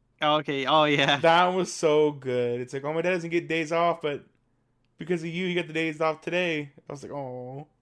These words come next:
Speaker 1: Yeah. That was super cute.
Speaker 2: Oh, he was like, <laughs>
Speaker 1: <laughs>
Speaker 2: when he was calling out to him, and he's like, "Hey, don't interrupt them when they're on stage." He goes,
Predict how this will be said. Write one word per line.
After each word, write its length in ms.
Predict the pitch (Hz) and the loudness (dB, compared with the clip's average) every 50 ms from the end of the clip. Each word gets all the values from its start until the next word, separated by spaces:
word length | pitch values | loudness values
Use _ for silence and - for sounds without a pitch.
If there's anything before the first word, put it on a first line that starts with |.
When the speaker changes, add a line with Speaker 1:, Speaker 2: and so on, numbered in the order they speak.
| _ _ _ _ _ _ _ _ _ _ _ | _ _ _ _ _ _ _ _ _ _ _
Speaker 1:
Yeah. 420 | 147 135 127 120 113 113 117 117 113 _ _ _ _ _ _ - - - - | -10 -10 -8 -8 -8 -10 -12 -14 -16 _ _ _ _ _ _ -16 -16 -12 -8
That 80 | 139 131 | -8 -8
was 120 | 120 - | -8 -8
super 280 | - 123 120 110 120 113 | -8 -8 -8 -6 -8 -10
cute. 180 | - - - | -4 2 4
Speaker 2:
Oh, 360 | 220 208 214 202 202 196 196 | 6 6 6 6 6 6 6
he 160 | 196 208 220 220 | 6 4 2 0
was 160 | 214 202 190 | 0 2 4
like, 400 | 214 214 208 202 196 190 - _ _ _ _ _ _ _ _ - - - | 4 6 6 4 2 -2 -8 _ _ _ _ _ _ _ _ -20 -14 -12
<laughs> 100 | 165 - 117 107 - - | -12 -12 -12 -14 -16 -14
Speaker 1:
<laughs> 300 | - - - - _ _ | -14 -12 -14 -14 _ _
Speaker 2:
when 120 | - 170 | -10 -6
he 100 | 180 202 196 | -6 -4 -4
was 100 | 180 180 | -6 -2
calling 380 | - 202 190 185 175 180 170 | 0 0 2 2 0 -2 -2
out 220 | 165 160 170 165 - | 0 0 0 -2 -4
to 60 | 185 | -4
him, 320 | 175 175 175 180 175 170 | -4 -2 -2 -4 -4 -6
and 80 | 165 156 | -8 -10
he's 120 | 147 135 135 | -10 -8 -8
like, 140 | 143 139 | -8 -8
"Hey, 160 | 143 151 170 175 | -8 -8 -8 -6
don't 360 | 147 156 165 175 175 120 - | -4 -4 -4 -4 -6 -8 -10
interrupt 280 | 139 160 165 170 170 | -8 -6 -6 -6 -8
them 100 | 175 160 | -8 -10
when 140 | 151 147 147 | -10 -8 -6
they're 160 | 147 147 143 | -6 -6 -4
on 140 | 147 147 143 | -6 -6 -8
stage." 280 | 139 - 170 170 160 147 | -10 -8 -8 -8 -8 -6
He 60 | 147 | -6
goes, 200 | 147 143 139 | -6 -8 -8